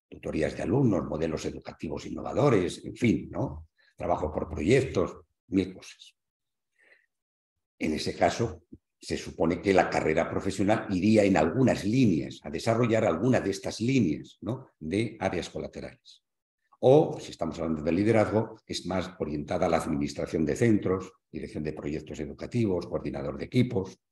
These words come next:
Si te metes por esta línea del liderazgo, la carrera profesional te desarrollará esas competencias.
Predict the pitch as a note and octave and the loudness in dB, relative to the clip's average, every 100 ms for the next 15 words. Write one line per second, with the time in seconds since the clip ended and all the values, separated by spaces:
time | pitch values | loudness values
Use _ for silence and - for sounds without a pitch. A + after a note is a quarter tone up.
0 | _ _ _ _ - - F#2 - - - | _ _ _ _ -12 -4 -4 -4 -8 -10
1 | - E2+ F#2 F2+ - E2 D#2+ - F2 G#2 | -4 -2 0 -2 -6 -6 -6 -4 0 2
2 | E2+ D2+ F2 G#2+ G#2+ G#2 G#2 A2+ - _ | 0 -2 0 2 4 2 0 -4 -8 _
3 | _ F2 D#2+ D#2+ E2 E2+ D#2 G2 G#2+ A2 | _ -6 -4 -4 -2 -2 -2 -4 0 2
4 | G2+ G2+ D#2 - - _ - F#2 D#2+ E2+ | 4 2 -2 -14 -20 _ 0 2 2 0
5 | D2+ D2 D2+ D#2 D#2 D#2+ D2+ - B1+ - | 0 2 2 4 2 0 -6 -8 -8 -8
6 | - - _ | -10 -12 _